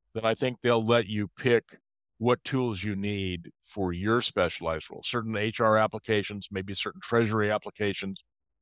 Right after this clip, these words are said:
If you're one of two mechanical engineers working in a company, then they're gonna let you,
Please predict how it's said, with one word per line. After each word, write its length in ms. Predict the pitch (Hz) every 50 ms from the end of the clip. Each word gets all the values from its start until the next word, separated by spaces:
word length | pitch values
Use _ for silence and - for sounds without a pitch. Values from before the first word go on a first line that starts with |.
| _ _
If 160 | - 123 - -
you're 200 | 139 151 156 147
one 280 | 147 147 151 151 147
of 160 | 135 117 -
two 220 | - - 156 143 135
mechanical 600 | 127 113 - - 127 123 131 131 120 - 120 113
engineers 680 | 107 101 - 107 104 101 101 101 98 95 90 - - - _ _ _ _ _ _ _ _ _
working 440 | - 107 110 117 120 - 127 117 110
in 140 | 107 104 101
a 60 | 98
company, 680 | - - 123 113 107 95 104 92 90 90 90 90 90 - _ _ _ _ _ _ _ -
then 640 | 95 95 104 101 104 104 104 104 104 104 107 104 - _ _ _ _ _ _ _ 120
they're 140 | 123 127
gonna 220 | 123 135 127 117 113
let 240 | 110 113 110 101 95
you, 320 | 107 107 104 104 98